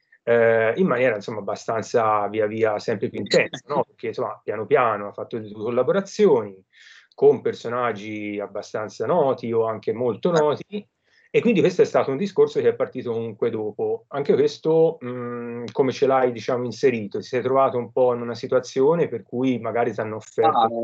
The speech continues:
Speaker 2: eh, diciamo che avendo avuto conoscenze sulle fiere, negli spettacoli,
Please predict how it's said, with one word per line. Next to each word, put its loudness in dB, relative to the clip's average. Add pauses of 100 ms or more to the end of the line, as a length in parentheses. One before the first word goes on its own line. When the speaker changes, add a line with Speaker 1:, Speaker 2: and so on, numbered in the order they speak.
Speaker 2:
eh, -16
diciamo -2
che 0 (140)
avendo 2
avuto -4
conoscenze -4
sulle -4
fiere, -2
negli -6
spettacoli, -4